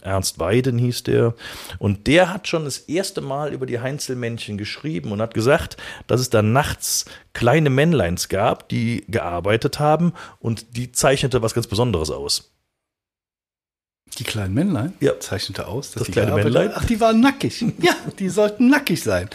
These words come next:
Speaker 2: Das waren die ersten F-K-K-Männlein, die hier so durch Köln liefen, ja?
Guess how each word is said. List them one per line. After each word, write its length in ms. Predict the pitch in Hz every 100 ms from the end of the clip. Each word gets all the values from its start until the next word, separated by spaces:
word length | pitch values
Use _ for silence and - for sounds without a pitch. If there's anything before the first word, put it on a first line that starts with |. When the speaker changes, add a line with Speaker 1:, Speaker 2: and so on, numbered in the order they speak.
| - 123
Speaker 2:
Das 80 |
waren 160 | 208 240
die 120 | 214
ersten 200 | 220 226
F-K-K-Männlein, 1500 | 175 - 165 190 220 185 - - - - 113 113 107 95 98
die 100 | 104
hier 220 | 107 117 120
so 140 | 165
durch 200 | 226 220
Köln 300 | 202 165 120
liefen, 320 | 101 92 87
ja? 320 | 82 104 208